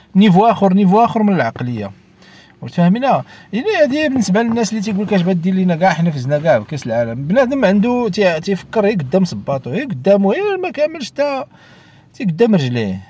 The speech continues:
ما تيشوفش بعيد، ما تيشوفش. وم-، والمشكل انه هو انه ما محلل سياسي،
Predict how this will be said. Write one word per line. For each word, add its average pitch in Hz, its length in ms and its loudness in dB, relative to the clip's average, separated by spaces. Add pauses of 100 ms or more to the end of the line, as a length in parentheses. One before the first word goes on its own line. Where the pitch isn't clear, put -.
ما 175 80 -4
تيشوفش 214 340 -2
بعيد، 190 500 0
ما 196 80 0
تيشوفش. 190 460 -2 (400)
وم-، 294 240 0
والمشكل 277 400 0
انه 277 220 0
هو 262 140 4
انه 247 240 2
ما 240 180 2
محلل 233 520 2
سياسي، 202 680 0